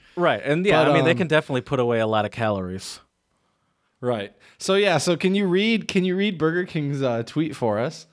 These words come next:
Speaker 1: Um, and, uh, yeah, so their tweet is, "Due to the large order placed yesterday, we're all out of ham-, out of hamburgers.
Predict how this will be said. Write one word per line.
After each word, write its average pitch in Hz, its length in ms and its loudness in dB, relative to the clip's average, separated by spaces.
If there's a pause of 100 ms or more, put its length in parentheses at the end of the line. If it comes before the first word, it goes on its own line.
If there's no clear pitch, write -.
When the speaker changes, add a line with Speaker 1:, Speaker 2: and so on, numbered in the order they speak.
(240)
Speaker 1:
Um, 151 500 2
and, 175 160 -2
uh, 160 340 0
yeah, 131 260 0
so 156 220 -2
their 175 140 4
tweet 185 300 0
is, 143 320 0
"Due 180 200 0
to 220 140 -6
the 196 100 2
large 165 560 -2
order 139 560 2
placed 131 380 -2
yesterday, 110 540 -2 (260)
we're 139 140 0
all 160 200 4
out 165 120 4
of 135 120 -2
ham-, 147 300 0 (220)
out 127 160 2
of 117 100 -4
hamburgers. 113 680 -2